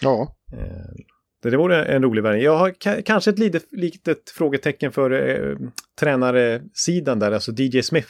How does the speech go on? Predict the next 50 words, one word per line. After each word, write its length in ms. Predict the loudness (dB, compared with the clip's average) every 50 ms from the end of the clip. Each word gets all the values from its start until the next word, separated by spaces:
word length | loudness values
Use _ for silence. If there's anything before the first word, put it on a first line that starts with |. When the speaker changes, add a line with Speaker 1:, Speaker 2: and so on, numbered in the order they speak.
| -8
Speaker 2:
om 100 | -8 -6
han 140 | -4 -4 -2
är 40 | -2
verkligen 320 | -2 -4 -4 -4 -4 -2
den 220 | -2 -2 -2 -4 -6 _ _ _ _
som 120 | -12 -10
ska 140 | -6 -6 -6
förlösa 540 | 0 0 2 4 6 4 4 2 0 -2 -2
det 80 | -2
här, 180 | 0 -2 -2 -2
eh, 220 | -2 -2 -4 -4 -8 _ _ _ _ -20 -20 _ _ -4
manskapets 580 | -2 -2 -2 -2 -2 -4 -4 -2 -4 -8 -6 -2
fulla 240 | 0 0 2 0
potential. 680 | 0 -2 -2 -2 -2 -2 -2 -2 -2 -2 -2 -4 -8 _ _
Speaker 1:
Ja, 340 | -6 -2 0 2 2 2 0 -2 -6
det 100 | -8 -4
kan 140 | -2 -2 0
man 140 | 0 2 2
ha. 180 | 0 0 2
Han, 260 | 0 0 0 -2 -6 -12 _ -20 -20 -20 -20 -20 _ _ _ _ _ -20 -18 -18 -18 -18 -18 -20 -20 -18 -18 -16 -14 -14 -12 -10 -8
men 80 | -4 -2
han 120 | 0 0
känns 240 | 2 2 0 2 2
lite 160 | 0 2 2
otydlig. 600 | 2 0 0 -4 -6 -2 0 0 0 2 0 0
Man 120 | 0 0 0
har 120 | 0 0
ingen 140 | 2 0 0
riktigt 340 | -2 -2 -2 -4 -4 -4 -2
bra 240 | 0 0 2 2 2
bild, 160 | 2 2 2
men 140 | 2 2 2
han 160 | 2 0 2
har 420 | 2 2 2 2 2 0 -4 -2
högt 260 | -2 -4 -4 -2 -2
anseende 460 | -2 0 0 0 0 0 2 2 2 0
där, 160 | -2 -4 -6
eh, 420 | -8 -12 _ -16 -12 -8 -8 -4 0
Speaker 2:
Ja, 200 | 2 2 2 2
Speaker 1:
i 40 |
Speaker 2:
de 60 | 2 2
Speaker 1:
klubben. 180 | 0 0 0 0
Speaker 2:
gillar 280 | 2 4 4 4 4
honom, 340 | 4 2 2 2 0 0 -2
spelarna 420 | -2 0 2 2 2 2 0 0
och 60 | -2 -2
så 100 | 0 0
Speaker 1:
Ja. 40 |
Speaker 2:
vidare. 280 | 0 0 0 -2 -4 -4
Mm. 480 | -6 -8 -10 _ -14 -12 -12 -12 -12